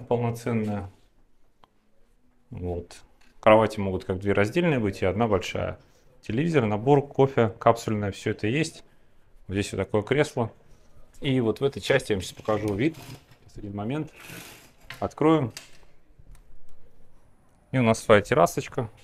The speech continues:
и вид на озеро. Кстати, очень живописно, друзья. Ну прям, я вообще от Таиланда такого не ожидал. Просто прекрасные номера. Я, кстати, не, кстати, вот такой речной трамвайчик, друзья, он ездит, здесь очень много всяких фишек есть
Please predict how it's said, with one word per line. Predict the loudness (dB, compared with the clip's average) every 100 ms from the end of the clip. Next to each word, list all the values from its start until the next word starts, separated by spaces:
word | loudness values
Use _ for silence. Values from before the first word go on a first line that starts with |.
| -10
и | -4 -2
вид | 0 -2 -4 -8 -20 _ _ _ -20 _ -20 -20 -20 -20 -20 -20 -20 -2
на | 2
озеро. | 4 2 -2 -8 -14 -6
Кстати, | -6 -4 0
очень | 2 2 -2
живописно, | -6 -6 -4 -4 -4 -4
друзья. | -4 0 2 2
Ну | 0
прям, | -4 -2 -2 -4 -10 _ _ _ _ _ _ -2
я | 4
вообще | 6 6 0
от | 2
Таиланда | 4 6 4 0
такого | -2 0 0
не | 2
ожидал. | 0 0 0 0 -4 -20 -20 _ _ _ _ _ _ _ _ _
Просто | -4 -4 -4
прекрасные | -6 -2 0 -2 -4 -6
номера. | -4 -4 -6 -10 -16 -20 -8
Я, | 0 2
кстати, | 2 2 2 2
не, | 2
кстати, | -2 -2 0
вот | 2
такой | 2 6 6
речной | 6 2
трамвайчик, | 4 4 2 2
друзья, | 2 4 2
он | 4 0 0
ездит, | 0 0 2 2
здесь | 2 2
очень | 0 2
много | 2 2
всяких | 6 4 4 2
фишек | 4 4 2
есть | 0 0